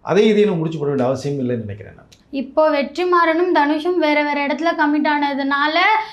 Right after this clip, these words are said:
Speaker 2: இவங்களுக்குள்ள ஒரு கிளாஷ் போயிட்டே இருக்கு இல்லையா? இந்த படம் போடும்போது எழுந்து வரணும் அப்படின்னு சொல்லிட்டு ஒரு கிளாஷ் போகுது. முன்னாடி இருந்த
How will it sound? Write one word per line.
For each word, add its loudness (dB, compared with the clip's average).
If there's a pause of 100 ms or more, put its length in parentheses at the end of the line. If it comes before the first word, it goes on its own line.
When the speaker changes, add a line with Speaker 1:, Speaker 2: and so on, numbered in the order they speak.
Speaker 2:
இவங்களுக்குள்ள 2
ஒரு 2
கிளாஷ் -2
போயிட்டே -2
இருக்கு -6
இல்லையா? -2
இந்த -6
படம் -4
போடும்போது -4
எழுந்து -6
வரணும் -4
அப்படின்னு -4
சொல்லிட்டு -2
ஒரு -8
கிளாஷ் -4
போகுது. 0 (320)
முன்னாடி 2
இருந்த 0